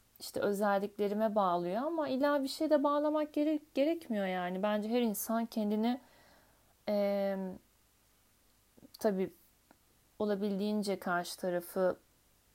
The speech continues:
gereksiz yere incitmeden, etmeden düşüncesini belli edebilir. Karşı taraftaki, e, kişiyle ilişkisine göre tabii ki.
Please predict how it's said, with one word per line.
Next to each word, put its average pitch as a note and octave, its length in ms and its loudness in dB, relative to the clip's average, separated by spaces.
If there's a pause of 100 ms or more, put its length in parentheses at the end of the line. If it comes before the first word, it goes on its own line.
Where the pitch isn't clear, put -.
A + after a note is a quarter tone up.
(460)
gereksiz F#3 520 2
yere F3+ 400 4
incitmeden, F#3+ 840 -2 (140)
etmeden F#3+ 640 -6 (1200)
düşüncesini G#3+ 640 -2
belli G#3+ 280 0
edebilir. G3 640 -4 (1400)
Karşı F#3+ 300 0
taraftaki, F#3 760 0 (840)
e, F3 640 -10
kişiyle F#3 600 -2 (420)
ilişkisine F#3+ 600 -4
göre E3 240 -2
tabii D#3+ 300 -6
ki. - 200 -14